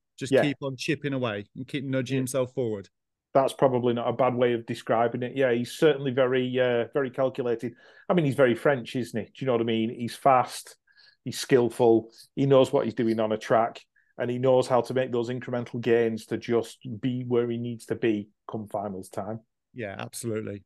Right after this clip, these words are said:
Speaker 1: Absolutely. So on to, um, the elite women. Um, so first semi-final, um, Beth Shriver, um, Felicia Stansel, uh, Lauren Reynolds, uh, Willoughby.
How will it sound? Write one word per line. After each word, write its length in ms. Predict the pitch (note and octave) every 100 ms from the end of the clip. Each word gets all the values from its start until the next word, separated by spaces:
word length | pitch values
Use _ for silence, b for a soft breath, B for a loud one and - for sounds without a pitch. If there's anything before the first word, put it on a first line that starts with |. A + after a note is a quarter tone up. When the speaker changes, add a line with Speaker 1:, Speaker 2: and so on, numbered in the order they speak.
| -
Speaker 1:
Absolutely. 440 | C3+ - B2 A2+ b b b b
So 320 | - G3+ D3 -
on 160 | G3+ G3+
to, 480 | G3 G3 G3 G3 -
um, 600 | D#3+ D#3 D3+ D#3 C#3+ - _ _ _ _ _
the 120 | D3+ D#3+
elite 200 | E3+ E3+
women. 340 | E3+ C3 A2 - -
Um, 760 | D3 C#3+ C#3+ C#3+ C#3+ C#3+ C#3 -
so 1400 | - - D#3+ D3 D3 D3+ D3 D3 D3 D3 D3 C#3+ D3 - - -
first 500 | G#3 G3+ G3 - -
semi-final, 800 | F3+ D3+ - D3+ B2+ A#2 D3 - b b b _
um, 640 | D3 C3+ C3+ C3+ C3+ C3+
Beth 200 | B2 F3+
Shriver, 540 | - F3+ E3 E3 E3 E3 _ _ _ _ _ -
um, 760 | D3 C3+ C3 C3 C3 C3 C3 B2+
Felicia 340 | D3 E3 D#3
Stansel, 800 | - D#3 D3+ - D3 C#3+ D3 C#3 - _ _ C3
uh, 220 | C3 C3
Lauren 260 | D3+ D3 D3
Reynolds, 720 | C#3+ C#3+ D3 C#3+ - - - _ -
uh, 420 | C3 B2 B2 B2+
Willoughby. 540 | D3 D3 C#3 C#3+ C#3